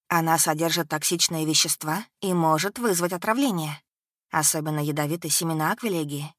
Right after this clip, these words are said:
их категорически нельзя применять ни в каком виде. Аквилегия принадлежит стихии воды, в её случае это очень показательно. Листья аквилегии имеют восковой налёт,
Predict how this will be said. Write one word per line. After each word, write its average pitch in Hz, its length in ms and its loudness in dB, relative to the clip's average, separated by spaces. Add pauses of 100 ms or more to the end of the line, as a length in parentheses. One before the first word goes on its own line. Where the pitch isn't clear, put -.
их 190 180 -6
категорически 175 840 -2
нельзя 170 420 2
применять 165 500 -2
ни 262 100 0
в 240 60 -6
каком 165 380 2
виде. 143 320 -2 (500)
Аквилегия 160 720 0
принадлежит 165 580 0
стихии 185 420 -2
воды, 185 280 0 (260)
в 180 60 -12
её 160 260 2
случае 151 640 -2
это 175 300 0
очень 214 380 0
показательно. 156 760 0 (600)
Листья 156 380 -2
аквилегии 160 560 -2
имеют 170 260 -2
восковой 165 420 -2
налёт, 190 320 -2